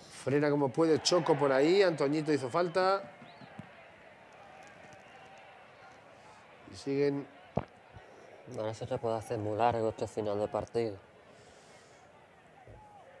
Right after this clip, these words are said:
Speaker 1: Pues diez minutos le faltan a esto. Javi, no le falta más. El encuentro está francamente difícil para las aspiraciones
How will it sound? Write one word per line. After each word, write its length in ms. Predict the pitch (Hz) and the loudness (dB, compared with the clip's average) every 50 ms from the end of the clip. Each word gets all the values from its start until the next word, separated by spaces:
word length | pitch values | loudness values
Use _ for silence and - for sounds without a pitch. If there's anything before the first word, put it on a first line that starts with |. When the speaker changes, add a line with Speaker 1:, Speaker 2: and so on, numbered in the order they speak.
| - - - - | -20 -20 -16 -12
Speaker 1:
Pues 180 | 123 120 120 | -8 -4 0
diez 180 | 135 190 208 180 | 6 6 6 6
minutos 440 | 165 190 214 220 165 - 165 139 131 | 6 2 2 0 2 2 2 2 2
le 100 | 143 139 | 0 2
faltan 340 | 156 160 156 139 156 147 151 | 4 2 2 2 2 2 2
a 80 | 180 | 2
esto. 180 | 202 - - 180 | 2 2 2 2
Javi, 220 | 135 185 202 196 | 4 4 4 4
no 100 | 185 185 | 4 4
le 100 | 180 175 | 4 2
falta 360 | 165 - 175 165 156 147 160 156 | 4 4 2 0 2 0 0 2
más. 540 | 170 208 220 233 233 208 - - - - - - - - - - - - - - - - - - - - | 2 2 2 2 0 0 0 -2 -4 -6 -10 -20 -20 -20 -20 -20 -20 -20 -20 -20 -20 -20 -20 -20 -18 -10
El 180 | - 139 139 143 | -4 -2 2 2
encuentro 1040 | 147 147 147 131 123 190 208 202 190 175 143 165 160 156 151 147 139 127 117 104 104 - - - - - - - - - - - - | 4 2 2 4 6 6 6 6 6 2 2 2 2 4 4 4 4 2 0 -2 -6 -14 -20 -20 -20 -20 -20 -20 -20 -20 -20 -16 -10
está 300 | - 135 - - 185 170 | -10 -10 -4 -2 -2 -2
francamente 920 | - - - 190 196 220 226 214 185 160 190 180 175 175 165 160 147 160 156 | -2 -2 -4 0 0 2 2 0 2 2 2 4 4 2 2 2 2 2 4
difícil 640 | 147 147 - - 139 131 - - 139 131 127 131 - - - - - - - - - - - - - - - - - - - - - - - - - - - - - - - - - - - - | 4 2 2 0 -2 -2 0 -2 -2 0 0 -2 -6 -12 -20 -20 -20 -20 -20 -20 -20 -20 -20 -20 -20 -20 -20 -20 -20 -20 -20 -20 -20 -20 -20 -20 -20 -20 -20 -20 -20 -20 -20 -20 -20 -20 -20 -6
para 280 | - 165 160 156 160 151 | -2 0 2 2 2 2
las 160 | 160 156 139 | 2 0 0
aspiraciones 880 | 156 139 - - 160 156 143 - 196 196 185 175 165 156 - - - | -4 -4 -2 2 2 2 4 4 4 4 6 6 4 4 4 0 -4